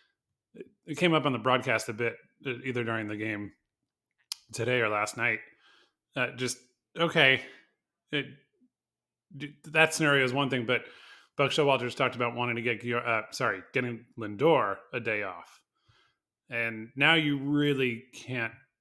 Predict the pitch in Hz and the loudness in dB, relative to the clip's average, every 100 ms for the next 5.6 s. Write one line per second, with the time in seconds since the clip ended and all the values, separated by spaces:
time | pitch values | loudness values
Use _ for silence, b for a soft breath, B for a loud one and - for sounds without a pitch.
0 | - 117 104 92 98 _ 123 113 127 120 | -10 -8 -8 -10 -12 _ -2 0 -2 -4
1 | 123 123 127 98 _ b b b b b | -10 -16 -20 -20 _ b b b b b
2 | b - 147 151 143 135 143 131 117 _ | b -6 -2 0 0 2 0 -2 -8 _
3 | - 143 135 123 127 120 120 113 113 - | -2 -2 0 -2 -2 -2 -2 -2 -4 -4
4 | 113 113 113 110 104 101 104 101 107 107 | -4 0 2 2 0 -4 -8 -10 -8 -10
5 | 95 - 110 117 117 110 | -12 -8 -4 -2 -2 -4